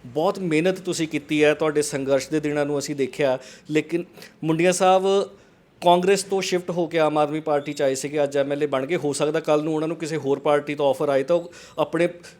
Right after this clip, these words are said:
ਪੋਲੀਟੀਕਲ ਕਰੀਅਰ ਨੂੰ ਰਾਈਜ਼ ਦੇਣ ਲਈ ਕਿਸੇ ਹੋਰ ਪਾਰਟੀ 'ਚ ਚਲੇ ਜਾਣ, ਬੀਜੇਪੀ 'ਚ ਚਲੇ ਜਾਣ, ਲੇਕਿਨ ਲੋਕਾਂ ਨੂੰ ਤੁਸੀਂ ਫੇਸ ਕਰਨਾ ਆ।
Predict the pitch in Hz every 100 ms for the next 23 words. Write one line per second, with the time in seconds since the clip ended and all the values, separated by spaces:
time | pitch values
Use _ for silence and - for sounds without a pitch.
0 | - _ 170 185 - 220 202 170 165 160
1 | 175 165 151 - 143 147 156 156 160 151
2 | 156 151 156 156 147 143 151 147 143 143
3 | 135 139 139 147 143 135 147 147 147 143
4 | 135 151 175 165 160 214 208 - - _
5 | 151 156 180 214 220 220 185 151 143 139
6 | - 127 110 92